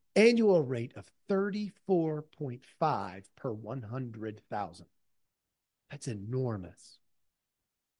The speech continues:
And that's enormously sad.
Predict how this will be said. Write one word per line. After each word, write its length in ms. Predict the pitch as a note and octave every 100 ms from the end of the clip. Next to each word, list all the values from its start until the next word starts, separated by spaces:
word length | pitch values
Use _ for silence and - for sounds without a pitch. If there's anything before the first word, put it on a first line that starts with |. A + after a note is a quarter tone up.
| _ _ _
And 380 | E3 D3 A#2+ G2 _ _ _ _
that's 260 | D#3 G#3 - -
enormously 1080 | B2+ A2+ B2 D#3 E3+ C3+ F#2 - G2 G2 _ _ _ _
sad. 640 | - - - G#2+ F2+